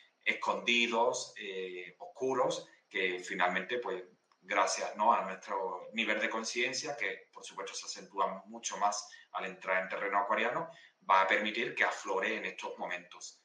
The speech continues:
Así que, bueno, pues vamos también a ese hermanamiento y a,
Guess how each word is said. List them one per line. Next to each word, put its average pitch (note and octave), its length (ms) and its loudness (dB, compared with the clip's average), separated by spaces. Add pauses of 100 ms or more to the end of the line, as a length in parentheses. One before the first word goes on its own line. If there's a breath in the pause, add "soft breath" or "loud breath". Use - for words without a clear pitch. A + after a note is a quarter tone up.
(100)
Así - 280 -4
que, F2+ 160 -4
bueno, F2 300 -8 (260 soft breath)
pues F2+ 200 -4
vamos F2+ 260 2
también G2 360 0
a F#2+ 60 4
ese G2 240 0
hermanamiento A2 920 0
y G#2 160 -4
a, F#2 180 4